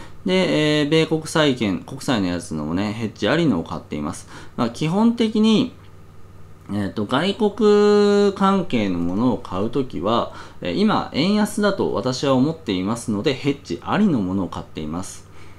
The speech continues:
で、えーっと、円高になったら、えー、ヘッジなしを買えばいいのかなと思ってます。まあ、ちょっとそこはね、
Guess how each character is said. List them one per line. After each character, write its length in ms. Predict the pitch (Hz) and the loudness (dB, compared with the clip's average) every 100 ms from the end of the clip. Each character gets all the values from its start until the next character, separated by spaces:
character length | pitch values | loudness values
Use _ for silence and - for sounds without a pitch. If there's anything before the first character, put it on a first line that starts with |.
| - - - | -20 -16 -6
で、 920 | 165 180 175 160 170 170 170 165 165 | 0 2 2 2 2 2 2 2 2
え 20 | 165 | 0
ー 40 | |
っ 100 | - - | -4 0
と、 320 | 139 143 131 | 2 2 2
円 360 | 151 196 214 202 - | 2 2 2 0 -4
高 360 | 170 180 214 214 | 0 2 4 4
に 160 | 214 | 4
な 100 | 208 | 4
っ 80 | 214 - | 2 -2
た 140 | - 175 | -2 2
ら、 560 | 202 226 175 95 - - - - | 4 6 4 2 -6 -18 -10 -6
え 140 | 95 | -4
ー、 20 | |
ヘ 180 | 87 135 | 0 0
ッ 80 | - | -2
ジ 160 | - 95 | -4 -2
な 160 | 123 | 0
し 160 | 170 220 | 0 2
を 120 | 156 | 0
買 240 | - 104 95 | 0 -2 -2
え 20 | |
ば 120 | 85 | -2
い 100 | 95 | -2
い 20 | |
の 100 | 92 | -2
か 100 | 123 | -2
な 120 | 160 | 0
と 100 | 180 | 0
思 140 | 104 85 | -2 -4
っ 40 | |
て 80 | - | -8
ま 80 | 104 | -8
す。 140 | - | -2
ま 60 | 208 | -2
あ、 40 | |
ち 80 | 220 | -2
ょ 40 | |
っ 20 | 254 | -4
と 80 | |
そ 160 | 254 175 | -4 -2
こ 120 | 180 | 2
は 120 | 185 | 2
ね、 220 | 185 190 | 2 0